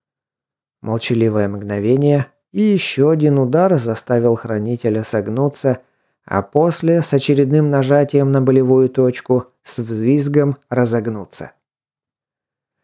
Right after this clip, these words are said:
Я в этот раз сознательно сделал ему уже очень больно, добавив через касание импульса силы сияния. Так, чтобы хранитель, наконец, прочувствовал серьёзность момента.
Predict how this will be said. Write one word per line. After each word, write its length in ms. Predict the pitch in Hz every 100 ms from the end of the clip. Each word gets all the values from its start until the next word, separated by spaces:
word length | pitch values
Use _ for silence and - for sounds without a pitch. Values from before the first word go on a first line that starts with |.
| _ _
Я 200 | 131 139
в 60 | 139
этот 260 | 135 131
раз 240 | 139 127 -
сознательно 720 | - 120 123 110 - 104 104
сделал 460 | 110 127 117 113
ему 320 | 113 120 117 113
уже 320 | 110 113 -
очень 440 | 123 110 - 110
больно, 360 | 113 135 131 117 - _ _ _
добавив 480 | 135 139 147 143 135
через 320 | - 135 131
касание 580 | - 123 139 139 139 139
импульса 640 | 135 127 123 135 127 135
силы 380 | 123 - 113 110
сияния. 680 | 104 123 113 92 92 80 - _ _ _ _ _ _ _
Так, 180 | - 185
чтобы 320 | - 175 165
хранитель, 560 | 160 160 160 196 196 120
наконец, 640 | 107 110 107 107 104 -
прочувствовал 880 | - 110 107 - 131 151 - 160 151
серьёзность 720 | - 156 147 143 127 135 -
момента. 560 | 139 139 110 95 -